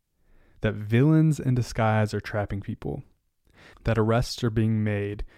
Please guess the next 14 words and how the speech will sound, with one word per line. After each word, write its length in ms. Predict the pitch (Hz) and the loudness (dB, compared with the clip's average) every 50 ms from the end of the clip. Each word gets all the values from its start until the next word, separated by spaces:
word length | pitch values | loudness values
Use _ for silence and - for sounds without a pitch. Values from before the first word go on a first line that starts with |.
| _ _ _ _ _ _ _ _ _ _ _ _ _ _ _ | _ _ _ _ _ _ _ _ _ _ _ _ _ _ _
on 240 | - 117 113 110 107 | 2 2 4 4 2
the 100 | 107 104 | 0 -2
strength 500 | - - - - 120 113 123 - - - - - | -4 -6 -6 -4 -2 -2 -2 -4 -8 -14 -10 -8
of 140 | 107 104 - | -8 -8 -8
false 360 | - - 107 107 104 - - | -6 -4 -2 -2 -2 -4 -6
denunciations, 960 | - 113 107 104 101 98 - 110 110 113 120 - - 131 127 - - - - - _ _ _ _ _ _ _ _ _ _ - | -4 -2 -2 0 -2 -2 -4 -8 -8 -8 -8 -8 -8 -8 -8 -8 -10 -14 -20 -20 _ _ _ _ _ _ _ _ _ _ -8
that 100 | 110 98 | -6 -4
millions 640 | 110 113 117 120 120 123 127 127 127 131 131 123 | -2 0 0 2 2 4 4 4 4 2 2 2
are 80 | 120 110 | 0 0
being 240 | 110 113 110 107 104 | 0 -2 -2 -2 -4
subjected 560 | - - - - - 98 95 - - 104 98 | -4 -6 -6 -4 -4 -6 -6 -6 -8 -8 -6
to 100 | - 101 | -6 -8
silent 480 | - - - 98 98 101 101 101 - - | -8 -8 -6 -6 -4 -4 -6 -6 -6 -8
reprisals. 640 | 107 - - 104 110 117 - - - - - - | -8 -8 -8 -10 -10 -10 -12 -12 -12 -12 -14 -20